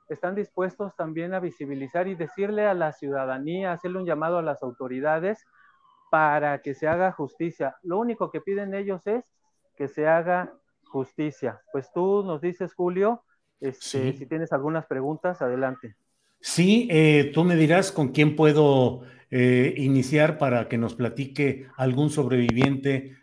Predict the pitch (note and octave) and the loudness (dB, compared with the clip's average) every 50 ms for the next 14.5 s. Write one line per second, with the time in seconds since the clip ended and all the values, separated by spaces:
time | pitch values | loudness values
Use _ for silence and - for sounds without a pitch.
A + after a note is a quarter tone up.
0 | _ _ B2 A2+ A2+ A2 - - A#2 G#2 A2 G2+ G#2+ B2 C3 C#3 C3+ C3+ B2+ B2+ | _ _ -2 -2 -2 -2 -2 -2 -2 -2 -2 0 0 2 2 2 2 0 -2 -2
1 | B2 G#2 G2+ G2 - A2+ G#2+ A2+ C3+ D#3+ E3+ - - _ _ _ - - - - | -6 -6 -6 -6 -6 -4 0 0 0 0 0 -4 -8 _ _ _ -20 -20 -20 -20
2 | _ _ _ _ _ _ _ - - - - _ _ _ _ _ - - _ _ | _ _ _ _ _ _ _ -20 -20 -20 -20 _ _ _ _ _ -20 -20 _ _
3 | _ - _ _ - - - _ _ _ _ _ _ _ _ - - - - _ | _ -20 _ _ -20 -20 -20 _ _ _ _ _ _ _ _ -20 -18 -18 -16 _
4 | - - _ - D#3 D#3+ E3+ D#3+ - D3+ - F3 F3 G3 - - D#3+ D#3+ E3 E3 | -16 -6 _ 6 6 6 6 6 2 4 6 6 4 4 4 6 8 10 10 10
5 | E3+ E3+ E3 E3 E3+ D#3+ D#3 - D#3+ D3 C#3+ D3 D3+ D#3 D#3+ E3 D#3+ F#3 F#3+ G3 | 8 6 4 4 4 2 4 6 6 6 8 8 8 8 8 8 6 6 4 4
6 | - - _ _ _ _ _ - C#3+ C3+ C3+ C3+ C3 C3 C3 - D3 D#3+ F3 G3+ | 2 -2 _ _ _ _ _ 6 8 8 8 8 6 4 2 2 2 2 2 0
7 | - - - C#3+ C#3 C3+ - - F#3+ G3+ G3+ G3 - - - - _ _ _ _ | -2 0 2 2 2 2 2 2 2 2 2 2 -2 -8 -20 -20 _ _ _ _
8 | _ _ _ _ _ _ - D#3 - _ _ _ _ _ F3 D#3 D3 - E3+ E3+ | _ _ _ _ _ _ -6 -6 -6 _ _ _ _ _ -6 -6 0 2 4 4
9 | E3+ E3 F#3 F#3 F3 F#3+ F3+ - E3 E3 E3 E3+ E3+ D3+ - D#3 C#3+ C#3 - D3 | 6 6 4 4 2 0 0 2 4 4 4 2 0 -2 -2 -2 -4 -4 -4 -8
10 | D3+ C#3+ - E3 D#3+ - G3+ - - F#3 - - A3 C#4 - - - _ _ _ | -12 -6 -4 -4 -2 -2 -4 -4 -6 -4 -2 -2 -2 -2 -4 -10 -18 _ _ _
11 | _ _ _ _ _ _ _ - - - - - - F#3 F#3 F3+ - F3 F3+ D3+ | _ _ _ _ _ _ _ -20 -20 -20 -20 -2 2 4 4 4 4 2 2 2
12 | E3+ F3 D#3+ E3+ G#3 - A3 G3+ F3+ E3 D#3+ D3+ F3+ G3 G3 G3 F#3+ - F3+ D#3+ | 2 2 2 0 2 6 8 8 8 8 6 6 4 4 4 4 4 2 0 0
13 | D#3+ E3+ D#3+ E3 D#3+ D#3+ F3+ F#3+ F#3 F#3+ F3 D#3 D#3 D#3+ D#3 F3 D#3+ D3+ D#3 D#3 | 0 0 0 2 2 2 2 2 2 0 0 0 0 0 -2 -2 -2 0 0 0
14 | D3+ D3+ D#3 E3+ E3 - E3 F3 F3 F3 | 0 0 0 -2 -2 -2 -4 -4 -6 -6